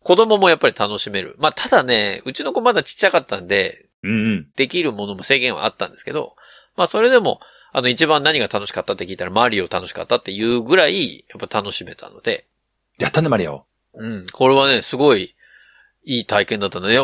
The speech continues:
Speaker 1: あれがもし、本当に東京にあったりとか、家の近くにあったら、
Speaker 2: うんうん。
Speaker 1: もしかしたら年間パス買って、毎週通うぐらいするぐらい面白かった。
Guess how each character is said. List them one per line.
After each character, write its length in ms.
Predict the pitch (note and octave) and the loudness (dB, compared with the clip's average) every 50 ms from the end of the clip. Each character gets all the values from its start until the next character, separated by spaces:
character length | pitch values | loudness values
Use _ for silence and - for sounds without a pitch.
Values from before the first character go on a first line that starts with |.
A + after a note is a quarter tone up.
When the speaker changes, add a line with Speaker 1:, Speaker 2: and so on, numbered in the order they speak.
| C3+ C3 C3+ | 2 4 4
Speaker 1:
あ 60 | E3+ | 4
れ 120 | G#3 A#3 A3+ | 4 4 4
が 220 | A#3+ B3 B3 A3 | 6 6 6 4
も 200 | F#3+ F3 G3+ A3 | 4 4 2 2
し、 520 | - - F3 D3+ C3+ A#2 F#2+ D2+ - - _ _ _ _ _ _ | 2 2 0 -2 -2 -2 -4 -8 -12 -16 _ _ _ _ _ _
本 200 | - - C#3+ E3 | -6 -2 -2 0
当 100 | - F3 | 2 0
に 60 | C#3+ - | 0 2
東 200 | - E3+ F3 E3 | 4 4 4 4
京 180 | C#3+ - E3+ E3 | 6 4 2 4
に 100 | D#3 D#3+ | 4 4
あ 80 | D#3+ D#3 | 2 2
っ 80 | - | 2
た 100 | - A#2+ | 0 0
り 60 | G2 | 0
と 80 | - G2 | 0 0
か、 60 | F#2+ | -2
家 180 | G2+ A#2+ C#3 D3 | 0 2 2 0
の 120 | C#3 C#3 | 0 -2
近 240 | - - - C#3+ - | -6 -4 -2 -2 -2
く 100 | - F#2+ | -4 -6
に 80 | - - | -8 -8
あ 80 | G2+ G2 | -8 -8
っ 60 | - _ | -8 _
た 140 | - - F#2 | -14 -4 2
ら、 320 | G2 G#2+ G#2+ F#2 D#2+ - - _ _ _ _ _ _ - | 4 4 4 4 2 -2 -8 _ _ _ _ _ _ -12
Speaker 2:
う 40 | E2+ | -6
ん 20 | |
う 20 | |
ん。 480 | F2 G2+ G#2+ G#2 A2+ A#2+ A#2 F#2 D2 - _ _ _ _ _ | -4 -2 0 0 0 0 0 -2 -4 -10 _ _ _ _ _
Speaker 1:
も 220 | G3+ F3+ F3+ A#3+ B3 | 0 4 6 6 6
し 60 | - | 6
か 140 | - F3+ D3 | 4 0 0
し 60 | - | 2
た 140 | - B2+ G#2+ | 2 2 2
ら 80 | G2+ | 2
年 280 | G2 A#2 E3 A3 A#3+ A3+ | 2 2 2 2 2 2
間 200 | - A#3 A3 G3+ | 2 0 2 4
パ 120 | - B3 - | 2 2 2
ス 60 | - | 2
買 140 | - A2+ G2 | -2 -4 -4
っ 20 | |
て、 300 | - _ _ - G#2 F#2+ | -4 _ _ -2 -2 -2
毎 300 | F#2 G2 B2 F3 A3 G3+ | 0 0 0 0 0 0
週 300 | - - - A3+ G#3 - | -4 -4 -4 -4 -4 -4
通 180 | - - - E3+ | -2 0 2 4
う 260 | F#3 G3 G3 G3+ F#3 | 6 6 6 4 2
ぐ 160 | F3 G3+ G3 | 0 2 4
ら 100 | E3 C3 | 4 4
い 100 | G#2+ F#2+ | 4 2
す 300 | - - - - - D3+ | -2 -6 -8 -6 -4 -2
る 160 | D#3+ G3 G3 | 0 0 0
ぐ 160 | D3 D3+ G#3+ | 0 2 4
ら 140 | G#3+ G#3 E3 | 6 6 6
い 180 | C#3+ C#3 C3 - | 4 2 0 -2
面 220 | - C#3 B2 C3 C3 | -2 -2 0 0 2
白 160 | - C#3 - | 2 2 0
か 120 | - - - | 0 -4 -12
っ 40 | _ | _
た。 140 | - - - | -16 -18 -18